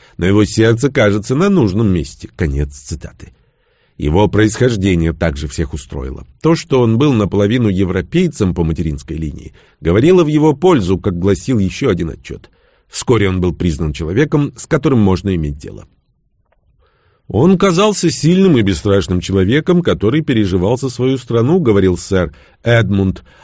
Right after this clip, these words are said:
Айронсайд, командующий британскими вооружёнными силами, направленными на защиту Северной Персии и для устранения растущих опасений по поводу планов России на Каспийское море.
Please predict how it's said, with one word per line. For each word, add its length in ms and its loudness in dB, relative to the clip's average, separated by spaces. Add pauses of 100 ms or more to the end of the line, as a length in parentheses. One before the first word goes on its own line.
(160)
Айронсайд, 880 0 (200)
командующий 560 0
британскими 640 0
вооружёнными 580 2
силами, 400 2
направленными 680 2
на 100 0
защиту 460 -2
Северной 520 0
Персии 500 0
и 240 -2
для 280 2
устранения 540 0
растущих 520 -4
опасений 540 -2
по 100 0
поводу 320 0
планов 380 -2
России 440 -2
на 160 -2
Каспийское 680 -4
море. 300 -6